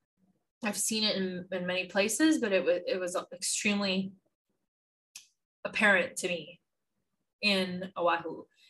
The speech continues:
And it's gorgeous there. And I'm happy that there's tourism, or else I wouldn't have been afforded the opportunity to, to be there.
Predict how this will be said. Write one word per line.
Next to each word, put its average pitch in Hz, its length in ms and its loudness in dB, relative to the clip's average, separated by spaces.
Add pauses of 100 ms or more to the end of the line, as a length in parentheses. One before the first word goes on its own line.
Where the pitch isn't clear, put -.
(120)
And 180 320 0
it's - 320 -6
gorgeous 190 560 4
there. 151 280 0
And 160 180 -4
I'm 160 240 -4
happy 196 380 4
that 180 120 2
there's 175 200 -4
tourism, 170 440 0
or 160 60 -6
else 160 160 -6
I 165 80 0
wouldn't 170 220 -6
have 165 120 -8
been 165 140 -8
afforded 170 420 -2
the 165 80 -4
opportunity 165 640 -6
to, 160 200 -6 (460)
to - 80 -2
be 190 240 0
there. 117 360 -2